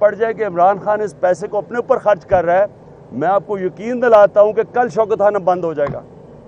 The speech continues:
इसी तरह मुल्क में को-, क्यों लोग टैक्स देंगे? क्यों सबसे कम टैक्स यहाँ? जब उनको पत-, जब, जब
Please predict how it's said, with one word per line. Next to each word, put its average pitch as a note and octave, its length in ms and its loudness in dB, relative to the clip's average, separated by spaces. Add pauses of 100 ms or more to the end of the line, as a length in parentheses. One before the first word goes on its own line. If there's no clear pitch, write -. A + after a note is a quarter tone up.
(420)
इसी B3+ 260 -8
तरह C4+ 220 2
मुल्क A3+ 420 -6
में A#3 100 -6
को-, - 340 -14
क्यों D4 160 0
लोग C#4 280 6
टैक्स G#3 240 -2
देंगे? D3+ 280 -8 (460)
क्यों C#4 200 -2
सबसे C#4 380 0
कम A#3+ 240 -4
टैक्स G#3+ 320 -2
यहाँ? G3 240 -2 (320)
जब A#3 140 0
उनको A#3+ 240 -2
पत-, A3+ 300 -8
जब, F3+ 280 -4 (480)
जब G3+ 240 2